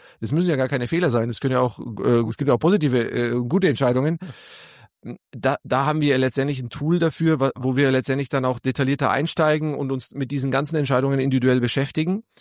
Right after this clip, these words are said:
Speaker 1: Und natürlich gibt's auch einen Austausch, ähm, aber das ist wie überall, mit dem einen versteht man sich eben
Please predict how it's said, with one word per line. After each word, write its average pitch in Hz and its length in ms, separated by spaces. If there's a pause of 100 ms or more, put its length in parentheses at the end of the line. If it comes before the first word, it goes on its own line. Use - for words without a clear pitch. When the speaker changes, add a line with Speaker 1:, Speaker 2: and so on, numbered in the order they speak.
(600)
Speaker 1:
Und 131 420 (200)
natürlich 147 440
gibt's - 240
auch 120 160
einen 123 100
Austausch, 160 800
ähm, 127 440
aber 131 180
das 135 140
ist 120 140
wie 139 100
überall, 151 540
mit 135 180
dem 131 120
einen 139 220
versteht 135 260
man 139 140
sich 123 140
eben 117 340